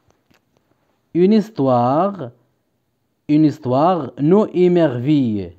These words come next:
Une histoire émerveille nous. لأن السوجي ماشي هو nous. هو une histoire. L'histoire émerveille nous. Donc, nous écoutons mamie raconter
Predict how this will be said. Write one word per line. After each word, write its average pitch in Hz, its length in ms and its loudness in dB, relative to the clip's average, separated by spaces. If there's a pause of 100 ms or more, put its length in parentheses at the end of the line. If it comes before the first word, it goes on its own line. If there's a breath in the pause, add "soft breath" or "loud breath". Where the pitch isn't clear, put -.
(260)
Une 127 160 -2
histoire 127 680 -4 (200)
émerveille 156 680 0
nous. 143 200 0 (1200)
لأن 107 160 -6
السوجي 139 360 -6
ماشي 208 240 0
هو 185 240 4
nous. 123 160 -2 (1400)
هو 123 200 -4
une 190 200 0
histoire. 120 680 -4 (760)
L'histoire 135 720 -2 (360)
émerveille 143 680 -2
nous. 127 200 -4 (1400)
Donc, 110 320 -12
nous 160 380 2
écoutons 127 680 -4
mamie 131 420 0 (1000)
raconter 147 640 -2